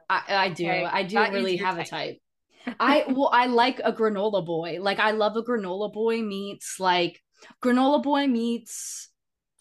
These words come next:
Speaker 1: hunter gatherer.
Speaker 2: Em and I are totally opposite because my type is, like, businessman. Like,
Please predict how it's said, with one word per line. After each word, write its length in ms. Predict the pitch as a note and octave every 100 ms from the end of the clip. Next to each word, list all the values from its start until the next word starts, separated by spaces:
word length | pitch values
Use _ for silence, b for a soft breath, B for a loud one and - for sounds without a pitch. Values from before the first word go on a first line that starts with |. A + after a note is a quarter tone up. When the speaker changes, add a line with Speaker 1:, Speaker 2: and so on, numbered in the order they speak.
| - _ _ _ _ -
Speaker 1:
hunter 480 | - A3+ A3 G3
gatherer. 800 | E3+ F#3 F#3+ F#3 E3+ E3 D3+ - G3+ -
Speaker 2:
Em 160 | D#3+ F#3+
and 120 | F#3+
I 100 | D3+
are 120 | D3+
totally 320 | D#3 D#3+ D#3
opposite 600 | - D3 - - D#3 - _ b b
because 320 | G#3+ A3 F#3+
my 220 | F#3 F#3+ G#3+
type 340 | A#3+ B3+ B3+
is, 180 | A#3 G#3
like, 220 | F#3+ E3+ -
businessman. 800 | E3+ D#3+ D3 C3 F3 D#3 - F3+
Like, 240 | F#3+ F3